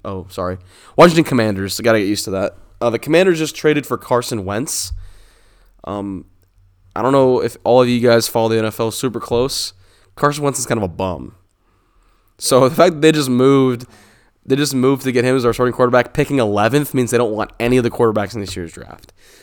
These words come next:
So could see Kenny Pickett being available here at twenty-seven. And I think this would be the pick if, if Tampa was on the board here. I like Kenny's upside. He fits that offense with a lot of weapons.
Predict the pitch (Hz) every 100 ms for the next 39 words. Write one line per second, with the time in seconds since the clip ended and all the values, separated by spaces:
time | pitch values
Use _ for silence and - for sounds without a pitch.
0 | _ _ - 120 113 110 101 _ _ _
1 | _ _ _ _ - - 139 - 147 147
2 | 143 - 139 - 127 127 117 117 120 117
3 | 120 - 117 110 - 104 123 139 _ _
4 | _ _ _ _ _ _ 110 110 110 123
5 | 117 113 107 117 113 123 110 - 123 123
6 | 113 101 101 127 113 113 113 113 101 104
7 | 110 117 117 117 _ _ - 113 117 -
8 | 120 107 101 110 120 117 110 107 127 -
9 | 113 110 117 117 120 113 107 113 117 113
10 | 113 117 113 107